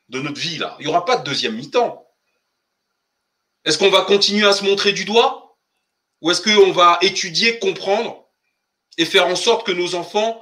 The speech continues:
soient encore mieux armés que nous, nous l'avons été pour affronter ce monde de, de, de sociopathes occidentaux ? C'est ça, le, c'est ça le truc. Donc, soit on se victimise et puis on reste pleurer,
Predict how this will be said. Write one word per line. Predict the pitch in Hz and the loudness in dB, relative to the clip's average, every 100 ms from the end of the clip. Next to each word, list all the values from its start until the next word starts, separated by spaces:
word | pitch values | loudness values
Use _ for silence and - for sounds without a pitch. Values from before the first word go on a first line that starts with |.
| _ | _
soient | - 190 175 | -4 0 2
encore | 175 190 180 | 2 2 2
mieux | 202 247 214 | 2 2 4
armés | 202 202 208 | 2 4 2
que | 208 | 0
nous, | 165 220 | -4 -4
nous | 214 190 | -4 -2
l'avons | 170 170 156 | -2 -2 -6
été | 147 190 233 233 _ _ 185 | -4 -4 -4 -8 _ _ -10
pour | 165 170 | -2 -2
affronter | - 180 180 233 | -2 -6 -2 -2
ce | 226 170 | 0 -2
monde | 175 202 156 | -2 -2 -2
de, | 151 135 | -6 -6
de, | 127 127 120 - _ _ | -6 -8 -8 -14 _ _
de | - | -6
sociopathes | 147 - 294 - 233 233 233 247 220 | -2 2 2 0 -2 -2 2 0 0
occidentaux ? | - - 156 147 - - _ _ _ - 175 _ _ _ _ _ _ _ _ _ _ _ | -6 -6 -6 -10 -12 -20 _ _ _ -20 -20 _ _ _ _ _ _ _ _ _ _ _
C'est | - - | -6 0
ça, | 554 480 | 2 2
le, | 156 | 0
c'est | - | -2
ça | 403 480 | 0 0
le | |
truc. | - 160 - _ _ _ _ _ _ _ _ _ _ _ _ _ _ _ | -2 -10 -12 _ _ _ _ _ _ _ _ _ _ _ _ _ _ _
Donc, | 160 | -2
soit | - 294 | 2 2
on | |
se | 285 240 | 2 0
victimise | 214 - 233 233 226 156 | -2 -4 0 0 0 -2
et | |
puis | 151 170 | -2 -2
on | |
reste | 160 160 156 | 0 -2 -6
pleurer, | 143 151 208 320 - - | -6 2 2 2 -4 -16